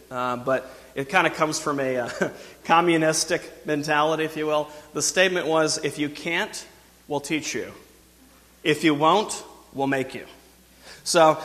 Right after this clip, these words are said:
you know, there, there's, there are these, these cultural things that we are brought up with that many times the translation is lost when we bring it to another language completely. And I believe what happens in the church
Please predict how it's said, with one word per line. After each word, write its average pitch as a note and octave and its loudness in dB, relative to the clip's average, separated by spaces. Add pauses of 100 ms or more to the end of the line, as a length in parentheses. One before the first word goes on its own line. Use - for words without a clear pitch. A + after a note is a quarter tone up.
(200)
you E3+ 2
know, E3+ 6
there, F#3+ 6
there's, A3 4
there G3+ 6
are A#3 10
these, G#3 2
these F#3 2
cultural A#3 4
things F#3+ 2 (320)
that D#3+ 4
we G#3+ 4
are G#3 6
brought F3 8
up G#3 4
with B2+ 2 (340)
that E3 2 (380)
many A#3 0
times F3 0
the D#3 0
translation F3+ 0
is C#3+ -4
lost D3 0
when C#3+ -4
we C#3 -2
bring C#3+ -4
it C#3+ -4
to C#3+ -6
another C3 -2
language B2 -8
completely. B2 -8 (840)
And D#3+ 4
I B3 6
believe B3+ 2
what G3 2
happens G3 -2
in F3+ -2
the E3+ 0
church F#3 0